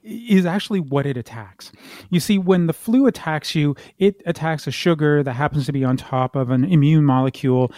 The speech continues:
and it kinda knocks you down. But then the immune system says, "Nah, I, I've had enough of this," comes back and, and helps you, unless you're very, very old or, um, very, very young. Now, when it comes to the coronavirus, what's happening is that it's actually attacking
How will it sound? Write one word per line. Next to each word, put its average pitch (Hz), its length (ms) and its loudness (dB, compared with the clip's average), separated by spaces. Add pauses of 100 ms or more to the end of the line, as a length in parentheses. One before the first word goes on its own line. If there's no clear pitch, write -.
(160)
and 160 100 -2
it 170 60 -6
kinda 233 240 0
knocks 160 340 0
you 151 60 -6
down. 127 460 -2 (180)
But 220 120 -2
then 240 180 4
the 170 80 4
immune 151 240 2
system 143 320 -2
says, 139 280 0 (120)
"Nah, 214 260 4 (160)
I, 160 220 -2
I've 165 80 0
had 165 120 2
enough 131 280 0
of 120 80 -4
this," 120 180 -4
comes 185 240 2
back 135 320 -2
and, 135 240 0
and 135 220 0
helps - 340 -2
you, 113 120 -6
unless 120 280 -4
you're 127 100 -2
very, 117 240 -2
very 113 200 -4
old 120 420 0
or, 120 400 -4
um, 117 420 -2
very, 117 200 -4
very 117 180 -8
young. 160 300 4 (560)
Now, 160 120 4
when 165 120 2
it 151 80 -4
comes 208 240 0
to 175 100 -2
the 135 160 -4
coronavirus, 131 1000 0 (220)
what's 180 160 -2
happening 202 420 -2
is 143 140 0
that 147 180 -4
it's 214 180 0
actually 220 300 -2
attacking 156 600 -2